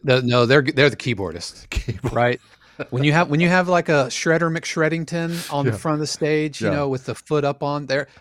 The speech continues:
Speaker 1: but the keyboard, every now and then gets a little solo, gets a
Speaker 2: Yeah.
Speaker 1: little action. S-, everybody
Speaker 2: And has a
Speaker 1: recognizes
Speaker 2: way
Speaker 1: the
Speaker 2: bigger range
Speaker 1: keyboard
Speaker 2: of things
Speaker 1: player.
Speaker 2: it can do.
Speaker 1: Super big range,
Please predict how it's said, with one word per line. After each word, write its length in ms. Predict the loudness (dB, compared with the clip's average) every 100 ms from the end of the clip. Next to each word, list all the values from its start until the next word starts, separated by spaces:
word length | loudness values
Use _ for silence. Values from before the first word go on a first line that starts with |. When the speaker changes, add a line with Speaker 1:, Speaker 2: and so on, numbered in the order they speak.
| -10
Speaker 1:
but 100 | -10
the 60 |
keyboard, 500 | -6 -6 -2 -2 -2
every 200 | -4 -6
now 200 | -4 -4
and 80 | -4
then 160 | -4 -6
gets 160 | -8
a 40 | -10
little 160 | -12
solo, 480 | -12 -12 -10 -10 -10
gets 200 | -10 -8
a 40 |
Speaker 2:
Yeah. 40 | -6
Speaker 1:
little 200 | -4 -4
action. 500 | -6 -8 -10 -8 -8 _ -20 _ _
S-, 140 | -14
everybody 420 | -6 -4 0 4 4
Speaker 2:
And 80 |
has 180 | 4 2
a 20 | 2
Speaker 1:
recognizes 240 | 2 4
Speaker 2:
way 200 | 4 4
Speaker 1:
the 20 | 4
Speaker 2:
bigger 200 | 2 2
range 100 | 2
Speaker 1:
keyboard 220 | 2 0
Speaker 2:
of 100 | -2
things 240 | -2 -2 -4
Speaker 1:
player. 60 |
Speaker 2:
it 60 | -6
can 140 | -8
do. 220 | -6 -8 -8
Speaker 1:
Super 680 | -18 -14 -10 -2 -2 -2 -2
big 320 | 2 2 2
range, 640 | -2 -2 0 -2 -2 -6